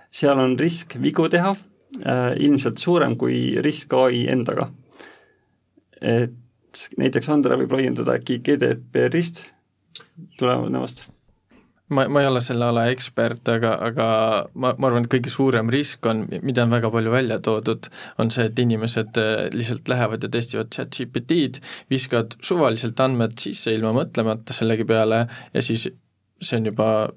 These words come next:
Speaker 2: noh, ju-, juba ongi, et risk on realiseerunud ja tegelikult seda kindlasti teha ei tohi, eriti kui sa ei ole, äh, andnud luba, äh, saanud luba kasutajatelt. E,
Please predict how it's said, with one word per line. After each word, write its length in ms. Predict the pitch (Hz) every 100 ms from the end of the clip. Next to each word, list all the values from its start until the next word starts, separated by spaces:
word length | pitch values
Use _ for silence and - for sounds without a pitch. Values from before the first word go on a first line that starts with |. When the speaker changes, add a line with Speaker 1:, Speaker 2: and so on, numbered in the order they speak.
| 113
Speaker 2:
noh, 160 | 110 - _ _ 98 -
ju-, 220 | 92 127 131
juba 160 | 135 131
ongi, 240 | 127 110
et 160 | 104 - 120
risk 320 | 117 - 107
on 80 | 107
realiseerunud 880 | 107 107 113 131 110 104 98 117 -
ja 320 | - - -
tegelikult 400 | 98 - - 117
seda 240 | 110 101
kindlasti 400 | 101 101 117 - -
teha 220 | 104 104 101
ei 100 | 107 -
tohi, 300 | 120 117 104 - - -
eriti 400 | 110 104 - 107
kui 160 | - 101
sa 80 | 104
ei 80 | 104
ole, 160 | 104 104 101 101 101 - -
äh, 160 | 110 -
andnud 340 | 110 104 101
luba, 240 | 110 107 -
äh, 160 | - -
saanud 400 | - 123 127 117
luba 320 | 120 120 110 104 101 104
kasutajatelt. 800 | - 117 - - - - 120 120 - _ - - - _
E, 80 | -